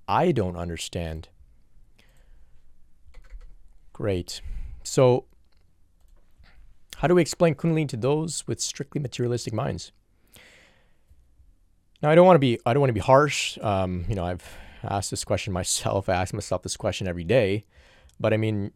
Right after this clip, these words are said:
you gotta ask yourself, you know, why? Why do you wanna talk to people about this? Especially those with materialistic minds. Like, why do you wanna convince them of this? Do you want them to think you're special, enlightened?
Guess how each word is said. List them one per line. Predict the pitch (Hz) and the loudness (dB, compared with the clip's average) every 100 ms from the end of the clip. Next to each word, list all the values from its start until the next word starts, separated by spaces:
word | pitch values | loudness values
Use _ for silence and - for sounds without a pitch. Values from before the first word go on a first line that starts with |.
| _ | _
you | 117 | 0
gotta | 117 | 4
ask | 117 127 | 4 2
yourself, | 95 85 | -2 -4
you | 101 | -4
know, | |
why? | 87 95 95 78 - | 0 2 2 0 -8
Why | - 113 | 2 4
do | 160 | 4
you | 160 | 4
wanna | 135 123 | 4 4
talk | - 107 - | 4 2 2
to | |
people | 98 101 95 | -6 -4 -2
about | 85 87 | 0 -2
this? | - 85 - - - _ _ _ _ - - - | -2 -6 -6 -10 -16 _ _ _ _ -20 -20 -14
Especially | - - 139 139 160 | -12 2 4 4 4
those | 127 120 | 4 2
with | 92 | -2
materialistic | 95 - 110 104 - | -6 -4 -2 -4 -4
minds. | 101 92 87 | -4 -4 -4
Like, | - | 0
why | 104 | 2
do | 120 | 4
you | 131 | 2
wanna | 117 | 0
convince | 107 95 98 - | -2 -2 -4 -4
them | 87 | -8
of | 80 | -6
this? | 82 - - - - - - - | -8 -10 -14 -20 -20 -20 -20 -4
Do | |
you | 101 | 0
want | 107 110 | 2 2
them | 113 113 110 | 0 0 -2
to | - 107 | -2 -4
think | - 110 95 | -2 -4 0
you're | 104 101 101 98 87 - | 2 4 4 2 -2 -8
special, | - - 101 - 113 | -12 -2 0 2 0
enlightened? | 95 98 110 127 131 | 2 0 0 -2 -4